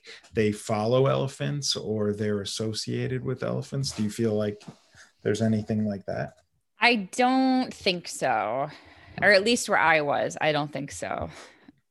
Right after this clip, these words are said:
Speaker 2: I think, yeah, I never heard anyone,
Speaker 1: They probably have
Speaker 2: anyone
Speaker 1: enough
Speaker 2: talk about that.
Speaker 1: resources, like, they probably have enough resources up in the trees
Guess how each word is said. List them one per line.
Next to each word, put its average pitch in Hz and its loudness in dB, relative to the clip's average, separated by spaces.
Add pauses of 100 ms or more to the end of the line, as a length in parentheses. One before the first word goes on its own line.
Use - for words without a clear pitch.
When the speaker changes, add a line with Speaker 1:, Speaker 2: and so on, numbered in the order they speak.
(240)
Speaker 2:
I 160 -2
think, - -4 (180)
yeah, 170 4
I 185 6
never 196 6
heard 185 6
anyone, 160 2
Speaker 1:
They 180 10
probably 170 8
have 147 8
Speaker 2:
anyone 135 6
Speaker 1:
enough 139 4
Speaker 2:
talk - -2
about 123 2
that. 120 2
Speaker 1:
resources, 113 0
like, 101 0 (420)
they 104 -2
probably 104 -2
have 104 -6
enough 98 -6
resources 98 -6
up 92 -6
in - -4
the - -6
trees - -6